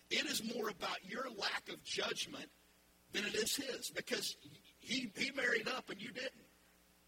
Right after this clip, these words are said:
But I'm, we're gonna see how this works. But respecting his judgment. And I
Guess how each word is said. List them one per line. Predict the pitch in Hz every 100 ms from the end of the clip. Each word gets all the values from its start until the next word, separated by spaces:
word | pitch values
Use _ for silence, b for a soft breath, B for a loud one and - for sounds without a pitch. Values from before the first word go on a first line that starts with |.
| - - - - -
But | -
I'm, | 196 226 196
we're |
gonna | 214 226
see | - 254
how | 214
this | -
works. | - 170
But | - 180
respecting | 180 - - - - 240 - 269 - 247 - B B
his | - -
judgment. | - - - - - - - - - - - - - - -
And | 196
I | 190